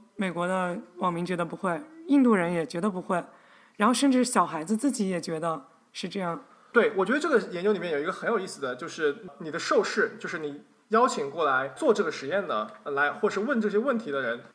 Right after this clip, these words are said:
Speaker 2: 他的代表性，他是有很多很多不同的群体的代表性。我觉得成人和小孩这一对对比，就说明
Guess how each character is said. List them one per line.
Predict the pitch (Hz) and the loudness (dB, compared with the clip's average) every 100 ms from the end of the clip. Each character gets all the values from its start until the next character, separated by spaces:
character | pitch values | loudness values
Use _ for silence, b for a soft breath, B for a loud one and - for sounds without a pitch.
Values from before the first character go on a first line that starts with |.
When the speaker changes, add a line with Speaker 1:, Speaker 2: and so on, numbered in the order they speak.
| - | -2
Speaker 2:
他 | 226 | 0
的 | 208 151 | 2 2
代 | 247 214 | 4 4
表 | 139 | 2
性， | - 156 135 - | -2 -6 -8 -12
他 | - 185 | -6 -4
是 | 196 | -2
有 | 156 156 | -2 -2
很 | - 151 131 | -2 -4 -4
多 | 180 | -6
很 | 170 | -6
多 | 147 | -8
不 | 185 | -6
同 | 220 143 | -6 -6
的 | 151 | -8
群 | - | -8
体 | 175 | -10
的 | 160 | -8
代 | 131 | -6
表 | 113 | -6
性。 | 113 - - | -10 -18 -16
我 | - | -8
觉 | 180 | 0
得 | 233 | 0
成 | 233 - | 2 2
人 | 247 262 | 4 4
和 | 240 | 4
小 | 233 127 | 2 0
孩 | 127 143 | -2 -4
这 | 214 | 0
一 | 185 | 0
对 | 180 | 0
对 | 196 | -2
比， | 147 123 | -4 -8
就 | 175 | -8
说 | 143 175 | -8 -6
明 | 151 139 | -4 -6